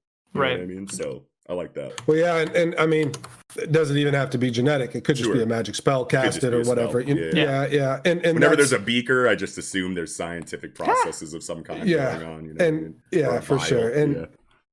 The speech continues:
Speaker 1: Yeah.
Speaker 3: and, and when we've theorized about Wahlberg being a single liner and that he has just suppressed all of his lines,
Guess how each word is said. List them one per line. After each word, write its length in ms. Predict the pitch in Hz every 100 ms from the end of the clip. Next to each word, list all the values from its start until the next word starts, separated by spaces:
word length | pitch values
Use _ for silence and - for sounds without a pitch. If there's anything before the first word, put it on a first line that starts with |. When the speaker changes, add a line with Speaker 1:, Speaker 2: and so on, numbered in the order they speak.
| _ _ _
Speaker 1:
Yeah. 60 | 196
Speaker 3:
and, 120 | 185 185
and 240 | 185 180
when 160 | 175 180
we've 440 | 170 165 151 147 - _
theorized 560 | - 185 175 156 151 143
about 320 | 139 135 135
Wahlberg 420 | 170 214 156 151 131
being 180 | 135 127
a 60 |
single 320 | - 214 175
liner 320 | 123 110 110 120
and 240 | 127 131
that 160 | 123 120
he 280 | 135 135 127
has 220 | 127 110
just 260 | 127 135 -
suppressed 420 | 135 175 165 -
all 180 | 131 123
of 80 |
his 160 | 117 110
lines, 320 | 117 110 120